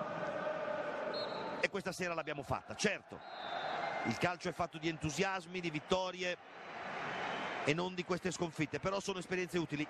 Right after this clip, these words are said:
Il pubblico di San Siro non sta fischiando la squadra. Il pubblico di San Siro non sta fischiando la squadra, la curva sta applaudendo. La curva sta applaudendo i nostri giocatori.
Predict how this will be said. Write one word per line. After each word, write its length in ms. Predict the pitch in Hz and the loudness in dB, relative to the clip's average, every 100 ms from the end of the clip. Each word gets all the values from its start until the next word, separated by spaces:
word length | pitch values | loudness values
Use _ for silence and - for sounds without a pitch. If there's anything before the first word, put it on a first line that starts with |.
| - | -2
Il 120 | 156 | 2
pubblico 300 | - 208 202 | 4 4 2
di 100 | 190 | 2
San 160 | 190 180 | 2 0
Siro 240 | 214 202 | 2 2
non 140 | 185 | 2
sta 220 | 165 - 190 | 0 2 2
fischiando 480 | 190 - 180 165 | 0 0 0 2
la 80 | 165 | 0
squadra. 340 | - 110 87 85 - - - - - - - - - - - - - - | 2 0 0 -4 -8 -6 -4 -4 -2 -2 0 -2 -2 0 0 0 0 4
Il 100 | 131 | 4
pubblico 340 | 180 180 175 | 4 2 2
di 80 | 180 | 2
San 180 | 175 170 | 2 0
Siro 200 | 196 185 | 2 2
non 140 | 165 | 2
sta 100 | 196 | 0
fischiando 380 | 180 175 185 175 | -2 0 0 0
la 80 | 165 | 0
squadra, 360 | - 208 208 | 2 2 2
la 100 | 190 | 0
curva 300 | - 233 202 | 2 2 4
sta 160 | 180 202 | 2 2
applaudendo. 600 | 185 175 160 151 151 170 - - - - - - - | 2 2 2 2 2 2 0 -12 -8 -6 -4 -2 2
La 100 | - | 4
curva 300 | 139 202 185 | 6 4 4
sta 140 | 170 185 | 2 2
applaudendo 480 | 165 180 180 180 170 | 0 0 2 2 4
i 40 | |
nostri 260 | 165 156 151 | 2 2 0
giocatori. 520 | 147 151 147 131 | 2 4 4 4